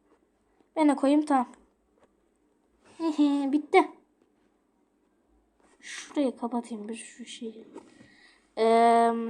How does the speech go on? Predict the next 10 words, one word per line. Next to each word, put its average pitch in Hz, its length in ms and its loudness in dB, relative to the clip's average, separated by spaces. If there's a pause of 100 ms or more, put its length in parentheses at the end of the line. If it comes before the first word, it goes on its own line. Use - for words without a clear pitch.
(140)
teşe-, 254 640 0
ya 240 320 8
dur 262 200 2
ya, 214 400 4
iki 226 260 -6
saat. - 400 -4 (1000)
Neyse 294 300 2
şu - 180 -2 (320)
yeşili 269 540 0
geldi. 240 560 0